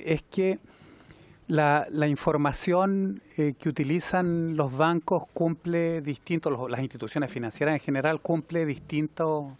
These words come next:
distintos objetivos. Eh, algunos de estos objetivos son, por ejemplo, decidir si se otorga o no se otorga una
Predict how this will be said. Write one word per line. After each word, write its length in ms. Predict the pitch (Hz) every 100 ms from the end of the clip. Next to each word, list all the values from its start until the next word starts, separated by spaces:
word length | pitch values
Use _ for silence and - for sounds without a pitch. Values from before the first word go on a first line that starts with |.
| _ - -
distintos 400 | 127 147 143 151
objetivos. 480 | - 143 170 117 - - - - - - - - - -
Eh, 320 | 170 139 139 151
algunos 420 | 139 131 170 185
de 60 | 175
estos 180 | - 170
objetivos 560 | 139 156 170 165 165
son, 300 | - 156 160
por 160 | - 143
ejemplo, 480 | - 147 - 160 151
decidir 800 | 139 - 135 123 147 180 196 -
si 260 | - 160 139
se 260 | - 160
otorga 440 | 131 127 156 165 156
o 40 |
no 80 | 147
se 140 | -
otorga 440 | 135 151 143 151 147
una 440 | 151 147 143